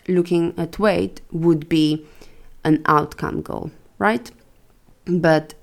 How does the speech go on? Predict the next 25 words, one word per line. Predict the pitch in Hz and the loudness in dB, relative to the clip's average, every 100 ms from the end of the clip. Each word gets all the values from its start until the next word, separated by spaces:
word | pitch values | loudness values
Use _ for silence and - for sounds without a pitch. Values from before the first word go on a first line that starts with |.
| - - | -20 -4
keeping | 214 185 175 | -2 2 0
track | 175 165 156 - | 2 0 -2 -4
of | 147 | -8
your | 147 156 | -6 -4
habits | 233 208 185 180 - - - _ - | 0 0 -2 -6 -12 -20 -20 _ -4
is | 156 156 | 0 2
more | 151 143 143 - _ _ _ _ - | 2 2 -2 -6 _ _ _ _ -6
a, | 151 151 _ - | -4 -4 _ -6
of | 147 147 | -4 -2
a | 143 135 | -4 -4
processed, | - 147 147 - 151 - - - _ _ _ | -4 -2 -2 -4 -8 -10 -16 -20 _ _ _
a | 160 | -10
pro-, | - 160 165 151 - - - - - | -4 -4 -6 -12 -14 -14 -18 -14 -8
<laughs> | 453 440 339 262 - | -8 -8 -10 -12 -4
more | 220 202 214 | 2 4 4
of | 196 | 4
a | 185 | 0
process-focused | 175 233 180 - 175 175 165 160 160 160 160 156 - - - | 2 4 4 4 -2 0 0 0 -2 -2 -2 -6 -14 -14 -6
goal. | 170 170 - 185 - - | 0 2 0 -6 -14 -16
So | - 185 180 180 180 - _ _ _ - | -4 2 2 0 -4 -16 _ _ _ 0
think | 214 202 | 2 2
about | 175 160 165 | 2 0 0
that. | 156 160 - - - - - _ _ | 0 0 -4 -16 -20 -20 -20 _ _
And | 202 202 | 0 2
then | 196 202 - | 2 0 -4